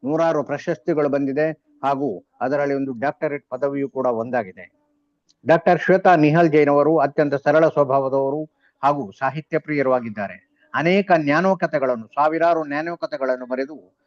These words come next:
ಅತ್ಯಂತ ಜನಪ್ರಿಯ ಲೇಖಕಿಯರ ಸಾಲಿನಲ್ಲಿ ಡಾಕ್ಟರ್ ಶ್ವೇತಾ ನಿಹಾಲ್ ಅವರು ಒಬ್ಬರಾಗಿದ್ದಾರೆ ಹಾಗೂ ಸರಿಸುಮಾರು ಇಪ್ಪತ್ತು ಕೃತಿಗಳನ್ನು ರಚಿಸಿರುವವರು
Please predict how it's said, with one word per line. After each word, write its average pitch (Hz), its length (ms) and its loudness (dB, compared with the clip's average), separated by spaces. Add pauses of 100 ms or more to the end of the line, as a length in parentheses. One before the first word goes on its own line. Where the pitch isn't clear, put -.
(120)
ಅತ್ಯಂತ 139 320 -8
ಜನಪ್ರಿಯ 147 560 -4
ಲೇಖಕಿಯರ 131 560 -4
ಸಾಲಿನಲ್ಲಿ 123 960 -6
ಡಾಕ್ಟರ್ 131 360 0
ಶ್ವೇತಾ 147 380 2
ನಿಹಾಲ್ 131 320 2
ಅವರು 170 480 -2 (480)
ಒಬ್ಬರಾಗಿದ್ದಾರೆ 135 1000 2
ಹಾಗೂ 131 600 2
ಸರಿಸುಮಾರು 151 760 2 (340)
ಇಪ್ಪತ್ತು 147 440 -2
ಕೃತಿಗಳನ್ನು 143 560 0
ರಚಿಸಿರುವವರು 123 840 -2